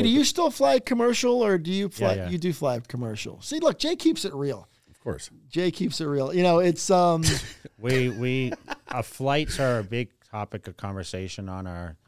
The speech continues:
Speaker 2: Oh.
Speaker 3: on our, uh,
Speaker 2: You know what's funny? I'm gonna say this now. Two years ago, so I, I'll help him a lot with his travel. And I flew in, or I, I went to Mexico first, and then I met him there.
Speaker 1: Right.
Speaker 2: And I said, "Hey, we, we book his flights. And if you're flying coast, coast to coast, he always flies first class. But there's no direct flights to Orlando."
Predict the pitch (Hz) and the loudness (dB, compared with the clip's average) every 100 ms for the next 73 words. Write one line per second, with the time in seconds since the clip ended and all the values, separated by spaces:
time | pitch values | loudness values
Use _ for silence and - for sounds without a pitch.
0 | - 113 101 - - - _ _ _ 90 | -4 -2 -2 -6 -16 -20 _ _ _ -14
1 | 85 85 82 82 82 131 131 127 - 123 | -12 -10 -10 -10 -6 0 0 0 0 0
2 | 135 117 113 - 120 113 87 87 80 - | 2 0 0 4 4 4 2 -6 -10 -12
3 | _ _ _ _ _ _ _ _ - - | _ _ _ _ _ _ _ _ -6 0
4 | 170 147 131 127 101 90 82 76 98 - | 2 6 6 6 4 0 -4 -8 -10 -16
5 | _ _ _ - 117 127 131 - 120 120 | _ _ _ 0 2 2 0 -2 0 2
6 | 104 98 95 85 87 80 - - 92 73 | 2 2 -4 -6 -8 -10 -12 -10 -8 -8
7 | 64 - _ 95 104 - 127 110 95 87 | -12 -20 _ -6 -6 -2 0 0 -2 -6
8 | 101 - 117 143 123 101 117 - - 87 | -6 -4 0 0 0 -6 -4 -4 -4 -6
9 | 101 95 101 85 87 104 82 76 208 156 | -6 -8 -8 -8 -6 -6 -8 -10 -10 -12
10 | 131 _ _ 113 104 190 196 _ _ _ | -14 _ _ -4 -4 -4 -10 _ _ _
11 | - - 117 139 110 - 117 127 131 110 | -6 -2 4 4 2 -4 -12 -6 0 0
12 | - 131 - 101 - 170 - 202 165 131 | 0 -4 -2 -2 -4 -6 -4 -2 0 -2
13 | 117 120 - - - 139 - 117 104 - | 0 -2 -2 -6 -2 0 -2 -4 -4 -2
14 | 98 98 - 87 - 87 - - 107 90 | -4 -4 -4 -6 -6 -8 -8 -6 -6 -6
15 | 101 107 92 147 262 120 104 - 120 - | -8 -6 -6 -6 -4 -4 -4 -2 -2 -2
16 | 92 90 139 151 - | -4 0 -2 -2 -12